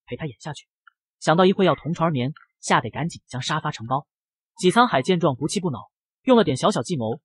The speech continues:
就将凌云帆骗回主卧，抚摸着沙发，意味深长地说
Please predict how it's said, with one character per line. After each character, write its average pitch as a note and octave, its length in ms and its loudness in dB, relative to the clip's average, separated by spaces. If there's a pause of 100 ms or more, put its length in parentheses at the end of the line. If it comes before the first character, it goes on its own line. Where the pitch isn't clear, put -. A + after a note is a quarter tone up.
(120)
就 D3 100 -2
将 C3+ 160 -2
凌 A#2+ 140 -2
云 D3+ 100 -4
帆 E3+ 160 -4
骗 F3 180 -4
回 - 120 -12
主 - 160 -20
卧， E2+ 100 -20 (580)
抚 F3 140 2
摸 G#3+ 120 4
着 F#3+ 80 2
沙 G#3 220 4
发， G#3 160 2
意 G#3+ 120 2
味 D#3+ 100 2
深 G3 160 -4
长 C3 160 -8
地 C#3 80 -6
说 C3+ 280 -4